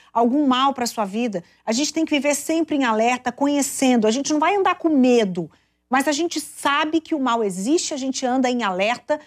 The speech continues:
pra não ser vítima, né? E, claro, a gente pode fazer denúncia. Se você acha que tem alguma outra história relacionada a esse caso, tem alguma denúncia a fazer, alguma suspeita, então, por favor, liga pra polícia, porque pode ajudar nessa investigação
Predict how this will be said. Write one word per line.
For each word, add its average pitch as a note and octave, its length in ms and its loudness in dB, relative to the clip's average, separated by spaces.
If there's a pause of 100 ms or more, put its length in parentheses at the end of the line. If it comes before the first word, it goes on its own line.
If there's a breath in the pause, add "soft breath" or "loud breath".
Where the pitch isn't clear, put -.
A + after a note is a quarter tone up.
(280 loud breath)
pra C4+ 160 0
não D#4 220 4
ser D#4+ 220 -4
vítima, G#3+ 580 -2 (240)
né? C#4 240 0 (180 soft breath)
E, B3+ 60 -4
claro, C#4 400 2
a - 20 0
gente A#3+ 220 -4
pode - 300 0
fazer B3+ 180 -4
denúncia. A#3 460 -2
Se A3+ 120 -12
você B3 220 -4
acha C4 180 -2
que - 80 -20
tem C4 200 -2
alguma B3 340 0
outra C4 300 2
história A3 500 0 (240 soft breath)
relacionada A#3+ 640 0
a B3 40 0
esse A#3 140 -6
caso, A#3 360 -4
tem B3 160 -4
alguma A#3+ 260 -2
denúncia A#3+ 480 0
a A#3 40 -2
fazer, A3+ 440 -2 (240 loud breath)
alguma B3+ 320 2
suspeita, B3 800 -2 (240 soft breath)
então, D4+ 260 2
por F4+ 140 0
favor, C#4 360 2
liga D4 280 2
pra C#4+ 140 -2
polícia, C4+ 380 -2
porque C4 220 -6
pode D4+ 380 0
ajudar B3+ 280 -2
nessa B3 220 -6
investigação A3+ 760 -4